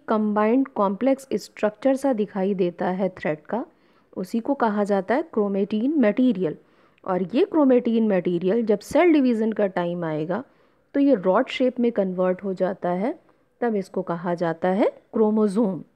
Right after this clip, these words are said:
ओके, तो इस तरह से न्यूक्लियस में फोर पार्ट्स दिखाई दिए, न्यूक्लियर एनवेलप, न्यूक्लियोप्लाज्म, न्यूक्लियोलस and chromatin material। ओके, अब हम लोग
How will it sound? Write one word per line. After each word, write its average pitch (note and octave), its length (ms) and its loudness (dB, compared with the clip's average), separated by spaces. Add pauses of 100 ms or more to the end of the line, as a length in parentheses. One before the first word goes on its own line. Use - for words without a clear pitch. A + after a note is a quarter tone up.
(260)
ओके, G3+ 240 0 (560)
तो C#4 60 0
इस C4 200 2
तरह D4 240 6
से A#3+ 280 0 (100)
न्यूक्लियस A3+ 720 0
में G3+ 200 -2
फोर B3 480 0
पार्ट्स G3 440 0
दिखाई E3 360 -4
दिए, F3 300 -6 (580)
न्यूक्लियर G#3+ 540 2
एनवेलप, A3+ 500 4 (480)
न्यूक्लियोप्लाज्म, G3+ 1000 2 (240)
न्यूक्लियोलस F3+ 880 0 (160)
and F3+ 200 0 (280)
chromatin F3+ 580 -2 (440)
material। B3 580 2 (160)
ओके, C#4+ 260 0 (880)
अब E4 120 -2
हम B3 200 2
लोग C#4+ 260 0